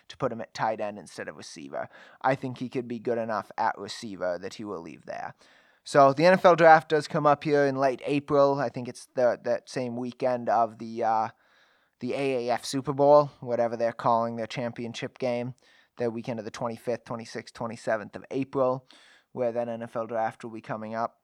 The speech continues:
So we'll have to see, to see, uh, who will get drafted first between, uh, David Montgomery and Hakeem Butler and where they will get drafted. There, I'm sure there will be a lot more talk about that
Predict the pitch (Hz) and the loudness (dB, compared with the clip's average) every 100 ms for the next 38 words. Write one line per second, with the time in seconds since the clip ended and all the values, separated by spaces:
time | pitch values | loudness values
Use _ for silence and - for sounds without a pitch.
0 | _ _ _ _ _ - 127 120 123 127 | _ _ _ _ _ -8 -2 0 2 2
1 | 135 117 123 - - 131 123 127 - 117 | 2 -2 -6 -8 -6 -4 -6 -8 -12 -14
2 | - 123 117 113 113 110 - 185 175 143 | -12 -6 0 2 2 0 -2 0 2 2
3 | 127 - 131 123 123 110 123 117 - 120 | 0 4 4 4 -2 -6 -4 -4 -8 -14
4 | - 120 117 113 113 110 - _ - _ | -8 -8 -2 0 2 0 -6 _ -20 _
5 | _ _ _ _ _ _ _ 151 127 131 | _ _ _ _ _ _ _ 2 2 2
6 | 123 107 127 127 120 120 - 143 123 117 | 0 0 -2 -2 -6 -8 -8 -6 -2 6
7 | 127 117 143 127 - 135 120 101 120 135 | 6 6 2 0 -4 -6 -6 -6 0 6
8 | 143 131 123 120 120 110 113 - 113 113 | 6 6 2 -2 -4 -4 -8 -2 0 0
9 | - - 78 - - 143 127 123 117 117 | -4 -10 -12 -10 -14 -8 -2 -2 -2 -4
10 | 147 131 123 117 120 117 - 117 - 135 | -2 0 0 0 0 0 0 -4 -4 -2
11 | 117 123 117 113 120 113 | -4 -2 -2 0 2 2